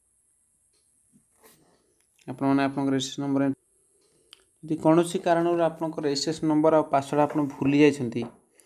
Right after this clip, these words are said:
ତଳେ ଦେଖନ୍ତୁ ଗୋଟେ ଅପସନ୍ ଶୋ କରୁଛି ଫରଗଟ୍ ପାସୱାର୍ଡ଼। ଫରଗଟ୍ ପାସୱାର୍ଡ଼ ଉପରେ କ୍ଲିକ୍ କରିବେ।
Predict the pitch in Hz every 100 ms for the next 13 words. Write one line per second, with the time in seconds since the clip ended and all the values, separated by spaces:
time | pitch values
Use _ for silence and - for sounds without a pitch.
0 | _ - - 147 160 165 170 165 170 156
1 | 160 156 160 160 156 165 - 143 135 139
2 | 160 - 127 - 117 117 - _ _ _
3 | _ _ _ _ _ - 139 147 151 151
4 | 156 156 156 156 139 139 131 135